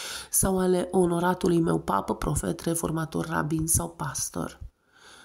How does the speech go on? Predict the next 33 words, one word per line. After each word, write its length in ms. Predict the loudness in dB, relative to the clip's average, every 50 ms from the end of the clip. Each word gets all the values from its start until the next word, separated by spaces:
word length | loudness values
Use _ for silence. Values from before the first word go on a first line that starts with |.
| -16 -4 0
Minciuna, 680 | 4 4 4 4 2 2 2 2 2 2 0 0 -2 -2
alte 300 | 0 0 0 0 0 -2
biserici, 500 | -2 0 0 0 2 2 2 2 0 0
organizații 680 | 0 -2 -2 0 0 0 2 0 0 -2 -2 -2 -2
religioase 580 | 0 0 -2 -2 0 0 0 2 2 2 0 0
urmează 360 | -2 -2 -2 -2 -2 -2 -2
Babilonul, 520 | -2 -2 -2 -2 0 0 0 2 2 2
dar 140 | 0 -2 -4
biserica 500 | -4 -4 -2 -2 -2 -2 -4 -4 -2 -2
mea 160 | 0 0 0
este 440 | 0 -2 -2 -2 -2 -2 0 -2 -2 -2 -6 -10 -10 -12 -12 -12 -2
imună 540 | 2 4 4 4 4 4 4 4 4 4 2
pentru 300 | 2 2 0 0 0 -2
că 120 | -2 0
suntem 340 | 0 0 0 -2 -2 -2 0
sub 220 | 0 0 0 0 -4
har 260 | -2 0 0 2 2
sau 200 | 2 2 2 0
din 120 | 0 0
cauza 320 | 0 -2 -2 -2 0 -2 -2
sabatului 720 | 0 0 0 0 0 0 0 0 0 0 0 2 2 2
nostru 320 | 2 2 0 0 0 -2 0
de 140 | 0 2 2
sâmbătă 520 | 2 2 2 0 0 -2 -2 -2 -4 -4
care 280 | -2 -4 -2 -2 -2 0
ne 140 | 0 0
va 140 | 0 0 0
salva 400 | 0 0 0 0 -2 -2 -2 -2
de 100 | 0 0
la 160 | 0 -2 -2
primirea 420 | -2 -4 -2 -2 0 0 0 0 -2
semnului 440 | -2 -2 0 -2 -2 -2 -2 -2 -4
fiarei 440 | -2 -2 0 0 2 2 0 0